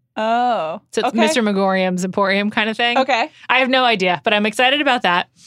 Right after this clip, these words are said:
Speaker 2: Someone just recommended Severance by Ling Ma to me, which is a, basically, like, a post-apocalyptic millennial ennui book.
Speaker 1: Oh, okay.
Speaker 2: So I'm gonna, I'm gonna read that, which
Speaker 1: Great.
Speaker 2: I'm looking forward to.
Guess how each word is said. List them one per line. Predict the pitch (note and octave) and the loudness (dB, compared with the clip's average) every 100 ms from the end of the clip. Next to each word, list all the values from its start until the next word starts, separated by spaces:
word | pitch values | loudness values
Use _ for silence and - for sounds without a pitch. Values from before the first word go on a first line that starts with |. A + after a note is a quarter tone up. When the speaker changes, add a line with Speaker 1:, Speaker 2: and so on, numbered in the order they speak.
| - - | -18 -4
Speaker 2:
Someone | C#4 C#4+ E4+ | 0 2 0
just | F4+ | 0
recommended | G4 F4+ D#4 D4 C#4 | 0 2 0 0 -4
Severance | - G#3+ G#3 C4 C4 | -2 -2 0 -2 0
by | A3+ | 0
Ling | G#3 G#3 G#3 | 0 0 0
Ma | F#3+ G3 | 0 -2
to | G#3 C#4+ | -4 -4
me, | D4+ D#4+ _ _ _ | -4 -4 _ _ _
which | - A3 A3+ | -6 -4 -2
is | G#3 | -2
a, | |
basically, | G3+ G#3+ G3+ - G3+ G#3 | -2 -2 -2 -2 -2 0
like, | G3+ F#3+ | 0 0
a | G3 F#3+ F#3 F3+ _ _ _ _ | 0 0 0 -4 _ _ _ _
post-apocalyptic | - G3+ G#3 G#3+ F#3+ G#3 F#3+ F3 - G3 - - | -2 -2 0 0 0 0 -2 -2 -2 -2 -2 -4
millennial | F#3+ F#3+ F#3+ F#3+ F#3 | -2 0 0 0 0
ennui | F3+ F#3+ F#3 F3+ F#3 A3 - | 2 0 0 -2 -2 -4 -2
book. | C4+ C#4+ D#4 - _ | 0 0 -2 -14 _
Speaker 1:
Oh, | A#3 A#3 | 0 0
okay. | C#4+ C4+ A#3 D4+ _ | 2 2 0 -2 _
Speaker 2:
So | - | -2
I'm | A3 G#3 | 0 2
gonna, | G#3 G3 | 0 0
I'm | - G#3 | 0 0
gonna | A3 | 0
read | G#3+ G#3 F#3+ | 0 0 0
that, | F3 E3 B3 - | 2 2 2 0
which | - | -2
Speaker 1:
Great. | F#3 A3+ D4+ | -2 -2 -2
Speaker 2:
I'm | G#3+ | -2
looking | G#3 G3 B3+ A3+ | -2 -2 -4 -4
forward | - G3 G3+ G#3+ | -4 -4 -2 -4
to. | C#4 C#4+ | -2 -2